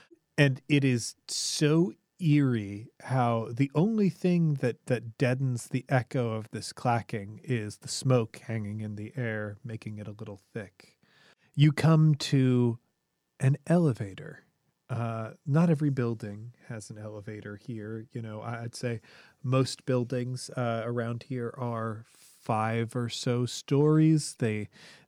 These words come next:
the amount that people were willing to walk. But here,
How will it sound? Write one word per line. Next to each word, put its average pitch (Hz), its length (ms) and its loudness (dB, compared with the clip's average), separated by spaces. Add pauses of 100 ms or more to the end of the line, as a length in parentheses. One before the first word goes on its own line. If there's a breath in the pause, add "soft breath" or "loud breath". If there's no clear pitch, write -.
the 139 120 8
amount 151 600 4
that - 220 0
people 135 460 2
were 110 180 -4
willing 117 440 2
to - 160 -4
walk. 107 540 -2 (380)
But 143 120 8
here, 196 460 8